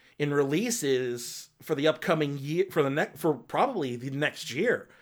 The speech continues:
So this is affecting film releases well into the twenty twenty-one even.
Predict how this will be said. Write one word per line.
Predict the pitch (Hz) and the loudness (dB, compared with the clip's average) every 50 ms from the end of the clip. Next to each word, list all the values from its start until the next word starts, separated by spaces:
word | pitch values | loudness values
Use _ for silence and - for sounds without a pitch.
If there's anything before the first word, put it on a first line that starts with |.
| - - _ _ - | -20 -20 _ _ -12
So | - 147 | -8 -6
this | 190 254 233 | -4 -4 -2
is | - 190 | -2 -2
affecting | 185 - - 160 151 - 156 151 139 135 | -2 2 2 2 2 2 0 0 0 -2
film | 131 - - 180 160 156 156 156 156 151 | -4 0 2 4 4 4 4 4 4 4
releases | 151 147 156 151 143 - 156 123 120 | 2 2 2 0 -2 -4 -6 -6 -2
well | 113 135 160 190 233 240 240 | 2 2 4 4 4 4 4
into | 214 170 190 | 2 0 -2
the | 170 147 | -6 -4
twenty | - - 180 151 135 | -2 0 0 0 0
twenty-one | - - 156 135 127 117 120 160 226 262 233 160 | 0 0 0 0 0 0 2 4 4 4 4 2
even. | 127 117 113 101 110 | -2 -6 -8 -10 -12